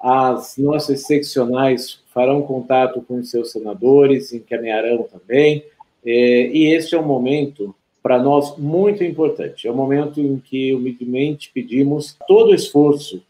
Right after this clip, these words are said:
né, do Senado para que a gente efetive esse movimento, né, de União Nacional pela Educação. Eu quero dizer que eu participei de uma reunião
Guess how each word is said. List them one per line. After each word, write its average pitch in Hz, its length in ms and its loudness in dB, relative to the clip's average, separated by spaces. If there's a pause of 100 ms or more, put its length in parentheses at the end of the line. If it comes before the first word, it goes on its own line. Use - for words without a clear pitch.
(140)
né, 110 160 -16
do 117 120 -6
Senado 139 580 0
para 156 220 -2
que 156 100 -4
a 156 80 0
gente 147 500 -4 (220)
efetive 139 800 0
esse 127 260 -8
movimento, 127 800 -2
né, 147 280 -2 (360)
de 127 880 0
União 123 320 -2
Nacional 127 580 -2
pela 123 180 0
Educação. 120 760 -2 (480)
Eu - 60 -18
quero 139 200 2
dizer 143 220 -2
que 151 60 0
eu 147 40 -2
participei 147 600 -2
de 131 100 -4
uma 131 160 -2
reunião 131 680 2